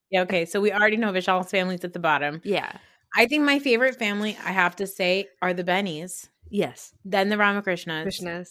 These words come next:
Speaker 2: yes.
Speaker 1: I'm gonna have to give it to the Vaswanis only because I love Raj.
Speaker 2: Yes, I love the dad.
Speaker 1: I
Speaker 2: And I
Speaker 1: love the
Speaker 2: think,
Speaker 1: dad.
Speaker 2: I think, um, uh,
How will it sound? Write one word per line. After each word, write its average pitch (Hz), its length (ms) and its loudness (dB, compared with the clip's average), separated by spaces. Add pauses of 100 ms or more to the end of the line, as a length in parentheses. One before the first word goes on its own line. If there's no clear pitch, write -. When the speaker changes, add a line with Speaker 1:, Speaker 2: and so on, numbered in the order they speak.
Speaker 2:
yes. - 480 -8
Speaker 1:
I'm 208 140 0
gonna 247 200 2
have 285 200 0
to 247 100 -2
give 190 220 0
it 190 260 0
to 180 580 0
the 180 120 -2
Vaswanis 175 720 -4 (100)
only 196 340 -4
because 185 520 -2
I 175 140 -4
love 151 340 -4
Raj. 135 440 -8 (100)
Speaker 2:
Yes, 135 560 -12
I 170 60 -6
love 156 240 -8
the 175 60 -8
dad. 151 500 -8 (340)
Speaker 1:
I - 40 -8
Speaker 2:
And 190 100 -2
I 190 60 0
Speaker 1:
love 170 100 -4
the 175 80 -6
Speaker 2:
think, 170 220 -10
Speaker 1:
dad. - 180 -16 (140)
Speaker 2:
I 196 120 -4
think, 190 340 -6
um, 160 440 -2
uh, - 100 -6